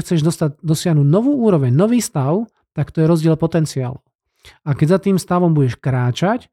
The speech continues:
tak tvoríš energiu. Preto musíš dostatočne veľa snívať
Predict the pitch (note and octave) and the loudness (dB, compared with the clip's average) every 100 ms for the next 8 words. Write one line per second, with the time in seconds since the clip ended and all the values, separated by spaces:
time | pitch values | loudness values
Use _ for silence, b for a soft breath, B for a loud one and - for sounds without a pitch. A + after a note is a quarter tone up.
0 | _ - C#3 - D#3 D#3+ E3 F#3+ F3 C#3 | _ -8 -8 -6 -2 -2 -2 -2 -2 -4
1 | B2+ _ _ _ _ _ _ b b b | -8 _ _ _ _ _ _ b b b
2 | - G3+ C4+ A3 - D#3+ D#3+ F#3 F3 - | -4 0 2 2 2 2 2 0 -2 0
3 | D#3+ D#3+ - D#3 D3+ D3+ G3+ | 2 2 0 0 2 2 -2